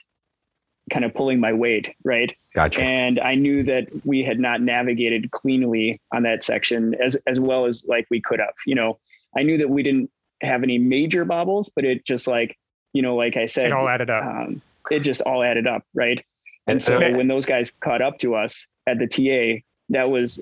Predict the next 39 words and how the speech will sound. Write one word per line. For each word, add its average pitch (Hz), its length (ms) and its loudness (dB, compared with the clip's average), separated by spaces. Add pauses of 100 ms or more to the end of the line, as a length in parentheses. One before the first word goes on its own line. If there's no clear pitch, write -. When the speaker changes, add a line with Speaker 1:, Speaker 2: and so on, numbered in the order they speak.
(160)
Speaker 1:
for 131 80 -2
sure, 123 500 2
like, 110 300 0 (240)
<laughs> - 260 -6
a 131 40 2
low 123 260 2
point 123 200 0
Speaker 3:
But, - 40 6
Speaker 1:
of 143 40 2
the 117 80 0
race 110 240 0
for 120 140 -2
me, 117 80 2
Speaker 3:
but, 113 100 2 (100)
Speaker 1:
'cause - 60 -
Speaker 3:
but, 131 120 4
Speaker 1:
I 131 80 2
knew 135 120 4
Speaker 3:
but - 20 2
I 139 60 2
Speaker 1:
that 127 80 4 (120)
Speaker 3:
think - 160 -6
Speaker 1:
I 127 60 2
had 120 160 0
blown 117 220 0
the 113 60 2
lead. 113 280 0 (440)
Speaker 3:
And 196 120 0
I, 214 80 0
but 190 120 0
I - 40 4
Speaker 2:
Got - 60 2
it. - 40 -4
Speaker 3:
think 202 220 -2
w-, 151 160 -8
w-, 160 180 0
the 151 80 2
way 156 160 2
we, 143 320 0